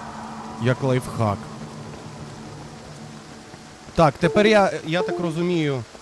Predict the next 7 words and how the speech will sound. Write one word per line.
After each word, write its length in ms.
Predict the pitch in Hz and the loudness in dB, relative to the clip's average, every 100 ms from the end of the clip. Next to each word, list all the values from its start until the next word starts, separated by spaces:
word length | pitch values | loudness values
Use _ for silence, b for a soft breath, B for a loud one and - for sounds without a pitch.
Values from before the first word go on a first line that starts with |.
| - - - - - | -20 -20 -20 -20 -4
мені 320 | 131 147 160 | 4 6 6
треба 360 | 156 156 143 135 | 6 6 6 6
на... 380 | 135 131 123 107 - - - - - - - - - - - - - - - - - - - | 6 6 4 0 -6 -18 -18 -20 -20 -20 -20 -20 -20 -20 -20 -18 -20 -20 -18 -18 -18 -18 -10
на, 120 | 123 131 | -4 -4
на 220 | 135 139 147 | 2 4 4
цю 240 | - 170 | 4 2
трубу. 680 | 135 147 135 127 120 131 | 6 4 8 8 8 8